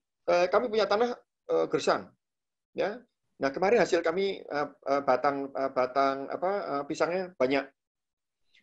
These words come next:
Gimana caranya? Akhirnya kita cacah,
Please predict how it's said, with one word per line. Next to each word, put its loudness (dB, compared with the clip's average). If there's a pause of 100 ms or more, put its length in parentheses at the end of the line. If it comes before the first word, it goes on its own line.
(120)
Gimana -6
caranya? -6
Akhirnya -4 (360)
kita 0
cacah, 0